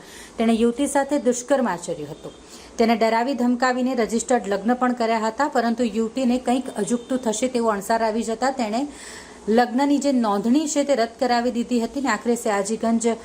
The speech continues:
પોલીસ મથકે તેણે ફરિયાદ કરતા સયાજીગંજ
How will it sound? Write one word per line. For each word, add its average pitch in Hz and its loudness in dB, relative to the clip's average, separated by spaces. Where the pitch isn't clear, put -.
પોલીસ 240 4
મથકે 220 -2
તેણે 220 -2
ફરિયાદ 208 0
કરતા 247 0
સયાજીગંજ 214 -2